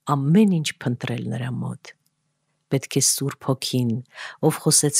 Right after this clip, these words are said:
մարգարեների ու առաքյալների հետ, գործի մեր մեջ, լուսավորելով, հանդիմանելով, խրատելով ու առաջնորդելով մեզ, եթե ցանկանում ենք նրա օրենքով ապրել։ Երբ նստում ես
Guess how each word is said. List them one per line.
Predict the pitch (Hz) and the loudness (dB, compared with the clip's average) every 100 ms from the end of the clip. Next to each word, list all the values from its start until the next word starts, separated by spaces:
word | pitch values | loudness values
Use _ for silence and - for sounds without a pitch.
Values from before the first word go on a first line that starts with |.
| 143 | 0
մարգարեների | 139 - 139 135 135 135 135 | -2 0 0 2 2 2 2
ու | 131 | 2
առաքյալների | 131 - 127 127 123 123 | -2 -2 -2 0 0 -2
հետ, | - 131 - - _ _ _ _ | 0 -2 -2 -16 _ _ _ _
գործի | 139 131 - 135 135 | -4 -2 -2 -2 -2
մեր | 123 123 117 | -4 -6 -6
մեջ, | 113 131 - - - - - | -6 -4 -6 -6 -14 -10 -4
լուսավորելով, | 135 - 123 127 127 117 120 113 - - | 0 0 0 -2 -2 -4 -4 -4 -8 -4
հանդիմանելով, | 139 131 131 131 127 117 117 113 - - - - | -2 -2 -2 0 0 -2 -4 -6 -10 -18 -18 -4
խրատելով | - 151 - 147 135 180 180 143 | 0 2 2 0 4 2 2 -2
ու | 123 - | -4 -2
առաջնորդելով | 139 127 - 131 - - 123 139 135 123 | -2 -2 -2 -4 -4 -4 0 0 0 -4
մեզ, | 113 - - - - _ 123 | -2 -2 -4 -8 -20 _ -6
եթե | 131 - 196 190 | -4 0 -2 0
ցանկանում | - 123 117 113 117 147 | -4 -6 -6 -2 2 2
ենք | 117 113 - _ _ _ | 0 -4 -12 _ _ _
նրա | 131 123 127 - | -4 -2 -6 -6
օրենքով | 120 113 - 113 - | -6 -6 -8 -10 -10
ապրել։ | 120 - - 135 - _ _ _ _ - - - _ _ | -12 -12 -12 -16 -20 _ _ _ _ -20 -20 -20 _ _
Երբ | 185 233 | 2 2
նստում | 233 226 - 254 | 2 2 4 4
ես | 185 | 4